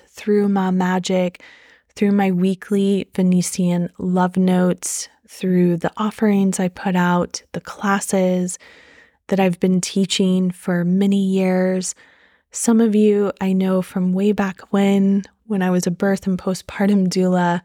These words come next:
back in two thousand and eight, and some of you I even know from college. And it's just such a gift to be able to step deeper and more fully into my medicine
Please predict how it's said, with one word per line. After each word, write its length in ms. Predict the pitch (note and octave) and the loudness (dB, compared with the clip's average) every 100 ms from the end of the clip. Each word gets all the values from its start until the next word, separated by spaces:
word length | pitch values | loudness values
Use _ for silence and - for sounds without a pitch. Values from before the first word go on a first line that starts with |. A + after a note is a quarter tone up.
| _ | _
back 300 | - F3+ F3 | -8 -8 -2
in 120 | F#3+ F3 | 0 0
two 220 | - F#3+ | 0 0
thousand 440 | F#3 F3+ F3 F3+ | 2 2 2 2
and 200 | F3 E3+ - | 2 0 0
eight, 360 | F#3+ F#3 F3+ | 2 2 0
and 180 | F3 F3 | -2 -4
some 200 | - G3+ | -2 0
of 160 | F#3+ F#3 | 0 2
you 100 | F3+ | 0
I 140 | E3+ | 0
even 320 | F3 F#3 F3+ | -2 0 0
know 280 | F3 E3 D#3+ | 0 -2 -6
from 440 | - - D#3+ D#3+ D#3+ _ _ _ _ _ _ - | -10 -14 -12 -10 -12 _ _ _ _ _ _ -14
college. 800 | - F3 E3+ E3 E3 E3 F3 - | -4 0 0 2 0 -2 -6 -10
And 140 | - - | -10 -4
it's 280 | G#3+ - | -4 -4
just 340 | - C#4+ - - _ _ _ | -2 -2 -2 -10 _ _ _
such 320 | - A#3 A#3 | -4 -2 2
a 80 | C#4 | 0
gift 500 | A#3 F#3 E3 - - | 2 0 0 -8 -10
to 120 | - F3+ | -4 0
be 220 | F3+ E3+ | 2 2
able 360 | F3 F3 F3+ F3 | 0 2 2 0
to 560 | - - E3+ E3+ E3 E3 _ | -4 -4 -2 0 -2 -6 _
step 460 | - - G#3 G#3 - | -8 -2 -2 -2 -6
deeper 580 | F#3 F#3 F#3 F#3 F#3 E3+ - | 0 0 2 2 2 0 -2
and 420 | F3+ F3 E3+ E3 - | 0 0 0 -6 -2
more 300 | F#3 F#3 F#3 | 0 0 -2
fully 480 | - F#3 F3 F3+ F3+ | -2 0 0 0 -2
into 640 | - F3 - F#3+ F3+ F3+ F3 | 0 -2 0 2 4 4 0
my 180 | F3 E3+ | -2 -2
medicine 880 | E3+ E3+ E3+ - F3+ E3+ E3+ E3+ | -2 -2 -4 -4 -2 0 -2 -2